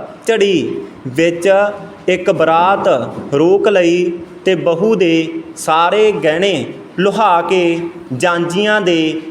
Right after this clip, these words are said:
ਖੀਸੇ ਵੀ ਖਾਲੀ ਕਰਵਾ ਲਏ ਡੰਡੀ। ਉਹਦੇ ਨੱਕ ਦੇ ਨਿਸ਼ਾਨ ਤੋਂ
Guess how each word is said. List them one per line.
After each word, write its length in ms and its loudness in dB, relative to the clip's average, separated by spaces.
ਖੀਸੇ 640 0
ਵੀ 240 0
ਖਾਲੀ 580 0
ਕਰਵਾ 340 2
ਲਏ 280 2
ਡੰਡੀ। 500 0
ਉਹਦੇ 640 4
ਨੱਕ 440 0
ਦੇ 240 4
ਨਿਸ਼ਾਨ 760 0
ਤੋਂ 380 2